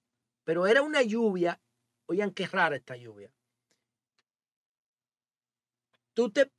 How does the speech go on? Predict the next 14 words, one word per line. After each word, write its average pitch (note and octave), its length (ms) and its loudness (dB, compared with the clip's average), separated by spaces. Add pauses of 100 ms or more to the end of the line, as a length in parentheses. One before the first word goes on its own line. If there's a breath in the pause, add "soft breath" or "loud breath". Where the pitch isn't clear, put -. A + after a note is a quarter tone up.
tú, B3 220 -6 (120)
tú, C4+ 220 0 (200)
tú C4 140 0
no C#4 140 2
sentías G#3+ 800 0
viento E3 720 -2 (460)
desde A3 560 2
y E3+ 160 -10
hacia E3+ 320 -6
ninguna D#3+ 560 -6
dirección. C3+ 500 -10 (320)
Era F#3 240 -2
una F#3+ 220 -2
lluvia G3+ 520 -6